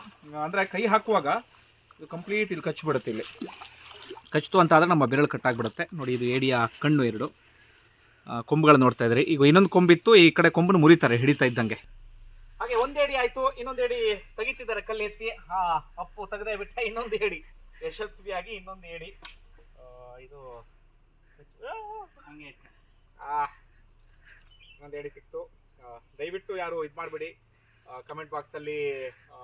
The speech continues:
ನೋವು ಕೊಡ್ತಿದ್ದಾರೆ ಇನ್ನೊಂದು ಇದು ಅಂತ ಹೇಳಿ. ಇದು ಮನುಷ್ಯನ ಸಹಜ ಗುಣ.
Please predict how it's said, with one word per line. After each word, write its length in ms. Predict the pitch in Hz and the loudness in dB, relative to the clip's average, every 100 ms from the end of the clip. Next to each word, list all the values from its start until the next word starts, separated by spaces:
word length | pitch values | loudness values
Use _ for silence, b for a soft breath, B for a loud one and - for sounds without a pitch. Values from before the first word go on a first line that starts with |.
| 127 123 120 120 120 120 135 | -20 -16 -16 -14 -14 -16 -10
ನೋವು 180 | 180 | -10
ಕೊಡ್ತಿದ್ದಾರೆ 500 | 180 160 160 156 156 | -10 -14 -14 -12 -10
ಇನ್ನೊಂದು 240 | 147 151 143 | -10 -12 -16
ಇದು 120 | 139 | -18
ಅಂತ 120 | 135 | -20
ಹೇಳಿ. 200 | 131 127 - b b b _ _ | -18 -18 -18 b b b _ _
ಇದು 100 | 151 | -18
ಮನುಷ್ಯನ 380 | 151 165 - 170 175 | -16 -16 -16 -14 -12
ಸಹಜ 300 | 151 165 170 | -12 -12 -10
ಗುಣ. 240 | 165 156 | -10 -10